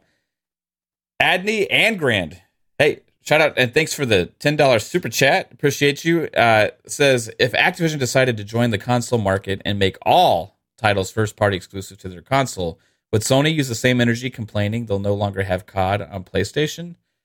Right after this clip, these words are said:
Uh, they're already trying to complain about that before the deal's even done. So, uh, yeah, I think, uh, I think Sony would be, uh, complaining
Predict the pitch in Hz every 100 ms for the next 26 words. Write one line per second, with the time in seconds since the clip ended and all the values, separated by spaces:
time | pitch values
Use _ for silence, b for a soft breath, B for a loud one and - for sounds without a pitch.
0 | _ - 143 170 220 208 214 190 202 196
1 | 180 - 190 185 185 180 190 190 160 196
2 | 185 170 190 190 185 170 180 247 127 -
3 | _ _ _ _ _ _ _ _ - 156
4 | 151 147 - 143 151 147 143 92 - _
5 | _ _ _ _ _ _ _ _ _ 220
6 | 143 - - 135 185 180 170 147 139 131
7 | 123 - 127 156 147 - - _ _ _
8 | - 131 143 127 147 185 - _ - 110
9 | 107 98 80 104 98 95 - _ _ 120
10 | - 107 104 101 95